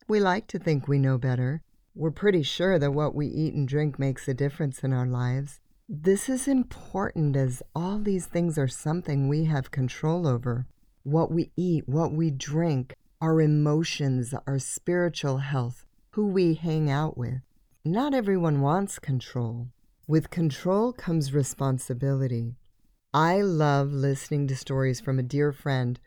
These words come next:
who I'm excited to say will be on this show in two upcoming episodes. Quick side note, I've decided to do an interview per month for a while on this show.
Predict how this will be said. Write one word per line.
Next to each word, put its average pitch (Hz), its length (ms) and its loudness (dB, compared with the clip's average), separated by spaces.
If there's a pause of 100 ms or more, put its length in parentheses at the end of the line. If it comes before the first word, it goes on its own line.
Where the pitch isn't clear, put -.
(160)
who - 140 2
I'm 160 160 6
excited 170 540 2
to 147 120 2
say 143 240 0
will 139 160 0
be 170 220 0
on 175 180 2
this 151 160 2
show 147 300 0
in 131 140 0
two 170 360 -4
upcoming 147 640 -2
episodes. 127 720 -6 (280)
Quick 196 220 0
side 143 320 2
note, 123 240 0 (100)
I've 147 160 2
decided 170 640 0
to - 100 -8
do 160 200 0
an 143 100 2
interview 175 540 0
per 196 240 -4
month 151 340 0
for - 160 -4
a 135 80 0
while 127 300 0
on 127 160 0
this 123 160 -2
show. 135 480 -2